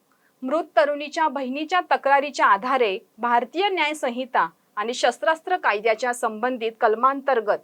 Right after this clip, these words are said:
गुन्हा दाखल करण्यात आलाय. पुण्यातील नामांकित कंपनीच्या आयटी पार्किंगमध्ये ही घटना घडल्याने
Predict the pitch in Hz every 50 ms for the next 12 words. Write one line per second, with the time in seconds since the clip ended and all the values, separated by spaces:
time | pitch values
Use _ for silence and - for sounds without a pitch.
0 | _ _ _ _ _ _ - 233 269 269 294 320 330 302 240 214 - 262 240 233
1 | - 220 190 190 185 190 - 160 139 131 - - _ _ _ _ _ _ _ _
2 | _ _ _ _ _ _ _ _ _ _ 349 349 359 392 392 381 466 440 427 392
3 | 330 320 359 392 415 381 415 508 494 - - 381 349 320 339 381 370 370 320 -
4 | 392 359 - 254 269 269 254 370 392 381 294 269 262 - 320 294 302 285 254 202
5 | 214 220 247 240 311 254 240 269 262 - - 294 330 349 339 311 226 233 247 247
6 | 247 233 196 175